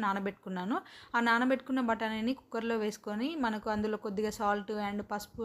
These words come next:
యాడ్ చేసుకొని ఒక టెన్ విజిల్స్ వచ్చేంత వరకు ఉడకబెట్టుకోవాలి. అవి ఉడికాక ఇప్పుడు ఒక ప్యాన్ తీసుకొని అందులో కొద్దిగా ఆయిల్ వేసుకొని అలాగే పోపు దినుసులు, ఆవాలు, జీలకర్ర వేసుకోవాలి. దీంట్లోనే ఇప్పుడు ఒక మీడియం సైజు ఆనియన్ని తీసుకొని కట్ చేసుకొని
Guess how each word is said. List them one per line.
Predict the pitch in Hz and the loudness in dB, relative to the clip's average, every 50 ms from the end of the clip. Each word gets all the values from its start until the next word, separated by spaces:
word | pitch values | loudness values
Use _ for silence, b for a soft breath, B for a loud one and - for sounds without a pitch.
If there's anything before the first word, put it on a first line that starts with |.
| 220 214 202 | -2 -2 -2
యాడ్ | 190 190 190 - | -2 -2 -4 -6
చేసుకొని | 208 202 - - 220 208 233 311 370 349 254 | -8 -8 -8 -8 -6 -4 -4 -2 -2 -2 -4
ఒక | - 233 190 214 | -4 -4 -4 -2
టెన్ | 214 208 208 214 | -2 0 0 0
విజిల్స్ | 202 214 226 233 254 220 | -2 -2 -4 -2 -4 -4
వచ్చేంత | 233 - 220 208 202 208 202 | -4 -4 -6 -6 -4 -4 -4
వరకు | 202 196 190 - 247 | -4 -4 -6 -6 -6
ఉడకబెట్టుకోవాలి. | 226 196 185 196 190 185 - - - 190 185 180 180 190 262 370 - B B B B B B B B B B B B B B 254 | -6 -4 -4 -6 -6 -6 -8 -6 -4 -2 -2 -2 -2 -2 -2 -4 -4 B B B B B B B B B B B B B B 2
అవి | 240 247 254 254 | 4 4 4 4
ఉడికాక | 247 240 233 294 269 254 247 - 302 370 381 302 | 4 4 2 2 0 0 0 -2 -2 -2 -2 -2
ఇప్పుడు | 233 233 240 226 | 0 2 2 2
ఒక | 214 220 220 | 2 0 2
ప్యాన్ | 233 214 214 226 226 233 | 2 4 4 2 2 -2
తీసుకొని | 233 233 - - 240 233 254 269 262 | -4 -4 -4 -4 -4 -2 0 0 0
అందులో | 233 220 214 214 208 - | 0 0 -2 -2 -2 -4
కొద్దిగా | 214 196 214 208 214 202 196 | -4 -4 -2 0 2 2 2
ఆయిల్ | 196 202 208 214 214 | 2 2 0 0 0
వేసుకొని | 208 202 202 - - - 208 208 208 240 277 302 302 269 - - 220 | -2 -2 -4 -6 -8 -8 -6 -4 -4 -4 -4 -4 -6 -8 -8 -6 -4
అలాగే | 208 208 208 202 208 214 208 202 - | 0 0 0 0 0 -2 -4 -2 -2
పోపు | 208 208 196 196 180 | -2 -2 -2 -4 -4
దినుసులు, | 214 208 202 - - 202 196 196 196 - - - - 214 196 | -4 -4 -4 -6 -6 -6 -4 -4 -6 -6 -8 -6 -2 0 2
ఆవాలు, | 202 202 202 202 202 208 208 185 | 2 2 2 0 0 0 -2 -2
జీలకర్ర | 190 208 196 190 - 202 196 202 226 - b b b b b b b b | -4 -6 -6 -4 -4 -4 -4 -4 -6 -10 b b b b b b b b
వేసుకోవాలి. | 208 202 - - - 196 190 185 185 214 294 381 - b b b b b b b _ _ - 247 226 | -8 -8 -8 -6 -4 -2 -2 0 0 -2 -2 -4 -6 b b b b b b b _ _ -6 0 2
దీంట్లోనే | 277 285 302 302 320 330 320 320 311 269 240 | 2 2 2 2 0 0 2 2 2 2 2
ఇప్పుడు | 233 262 254 254 302 339 311 | 2 2 2 2 4 2 2
ఒక | 262 - 254 240 240 | 4 4 4 6 6
మీడియం | 247 247 262 277 277 269 - | 6 6 6 4 4 4 2
సైజు | 262 254 240 240 240 220 220 | 2 2 2 4 2 2 4
ఆనియన్ని | 226 226 240 240 233 240 240 233 233 | 2 2 2 2 2 2 2 0 -2
తీసుకొని | 214 - - 233 226 254 269 - | -4 -4 -4 -4 -2 -2 -2 -2
కట్ | 214 196 - 233 | -4 -4 -4 -6
చేసుకొని | 220 226 - 226 220 233 277 | -8 -6 -6 -6 -4 -4 -2